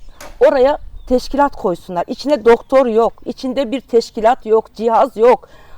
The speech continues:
Helikopterle o çocuklar boğulmuş, üstünden altı saat geçmiş, altı saat sonra ambulans da gönderiliyor. Neden helikopterle gönderilmiyor bu çocuklar?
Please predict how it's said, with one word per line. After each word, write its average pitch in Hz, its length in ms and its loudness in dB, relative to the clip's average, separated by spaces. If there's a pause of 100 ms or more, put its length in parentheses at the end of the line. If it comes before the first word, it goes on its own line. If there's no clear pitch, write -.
Helikopterle 294 760 0
o 285 140 -2
çocuklar 277 500 -2
boğulmuş, 262 540 -2
üstünden 262 420 -6
altı 233 340 0
saat 254 300 -2
geçmiş, 247 460 -4
altı 233 220 0
saat 220 240 0
sonra - 200 -6
ambulans 196 500 -2
da 254 60 -2
gönderiliyor. 175 680 -6 (320)
Neden 311 240 0
helikopterle 247 680 0
gönderilmiyor 185 680 -4
bu 156 40 -14
çocuklar? - 540 -12